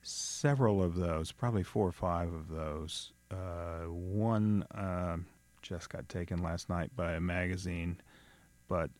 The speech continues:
um, something she said has convinced me I'm gonna revise it before I let her have it again. I'm a, I'm a compulsive reviser, you know. I, I go through things a lot.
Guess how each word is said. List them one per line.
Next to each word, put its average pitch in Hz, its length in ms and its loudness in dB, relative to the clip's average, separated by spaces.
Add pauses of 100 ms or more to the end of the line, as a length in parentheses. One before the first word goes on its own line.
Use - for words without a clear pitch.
um, 85 420 -4
something - 260 -6
she - 260 -2
said 95 440 2
has 82 220 -6
convinced 87 400 0
me 87 100 -2
I'm 85 140 -2
gonna 82 160 -2
revise 80 560 -4
it - 180 -6
before 90 400 -6
I 92 60 -6
let 98 140 -8
her 95 120 -6
have 95 160 -4
it 95 80 -6
again. 92 220 -2
I'm 101 260 2
a, 82 160 -2 (140)
I'm 95 160 -2
a 92 40 -2
compulsive 87 720 -4
reviser, 82 760 -6
you 85 60 -6
know. 85 260 -8
I, 95 160 -8 (160)
I 92 60 -6
go 90 160 -8
through - 220 -14
things - 280 -8
a - 160 -10
lot. 80 300 -8